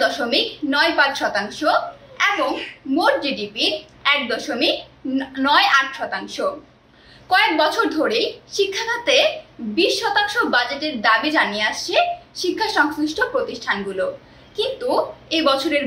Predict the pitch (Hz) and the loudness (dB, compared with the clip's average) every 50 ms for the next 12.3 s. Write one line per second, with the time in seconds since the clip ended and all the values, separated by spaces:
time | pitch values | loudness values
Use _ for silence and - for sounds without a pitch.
0 | 226 226 214 - 302 311 311 359 277 - - - - - - - - 247 233 - | 2 2 2 2 0 0 2 2 2 2 2 -2 -6 -10 -8 -4 -2 0 0 0
1 | 226 277 - - - - - 427 392 349 - 240 208 - - 330 - - - - | 0 0 0 -2 -4 -4 -2 0 0 2 2 2 2 2 0 -2 -2 -4 -6 -10
2 | - - 294 277 262 269 262 - 202 196 196 202 196 185 - - - - - - | -10 -4 -2 -2 -2 -2 -2 -2 -2 -2 -2 -4 -6 -8 -10 -14 -20 -20 -20 -20
3 | - - - - - - - - - - - - - - - - 269 220 311 320 | -20 -20 -20 -20 -20 -20 -20 -20 -20 -20 -20 -20 -20 -20 -12 -8 -4 0 2 4
4 | 359 359 277 285 370 640 - 285 269 311 302 285 269 269 302 311 311 - - - | 4 4 4 4 4 4 4 2 0 -2 -2 -2 0 2 2 2 0 0 -2 0
5 | 392 427 539 587 - - 320 277 - - - - - 208 196 - - 208 208 214 | 2 4 4 2 2 0 0 0 0 -2 -2 0 0 0 -2 -2 -4 -4 -2 -2
6 | 202 202 - - - 247 285 349 - - - - - - - - - 392 392 392 | -2 -4 -4 -2 0 2 2 2 2 0 -2 -8 -16 -18 -12 -2 0 0 0 0
7 | 392 453 453 - 440 453 466 508 554 - 311 247 233 233 226 269 254 226 214 233 | -2 -4 -4 -4 -6 -4 0 2 2 4 4 4 2 2 2 0 -4 -4 -2 -2
8 | 220 208 208 202 202 208 196 190 - - - 240 240 262 247 285 370 - - - | -2 0 -2 -2 -2 -2 -2 -2 -2 -4 -6 -12 -8 -2 0 2 2 2 0 -2
9 | - - - - - 226 247 247 247 247 - 226 214 247 - - - - - - | -6 -16 -20 -8 -2 0 0 0 -2 -4 -2 0 2 2 2 0 -2 -8 -14 -20
10 | _ _ _ _ _ - - 403 403 392 302 277 247 202 202 208 226 269 381 - | _ _ _ _ _ -2 2 2 2 2 2 0 0 0 2 2 2 2 2 2
11 | - - - - - _ - 240 - - - - 294 302 - - - - - 359 | -2 -6 -12 -18 -12 _ -2 -2 -2 -2 -2 -2 0 0 0 -2 -2 0 0 2
12 | 339 339 339 339 - | 2 2 0 -4 -4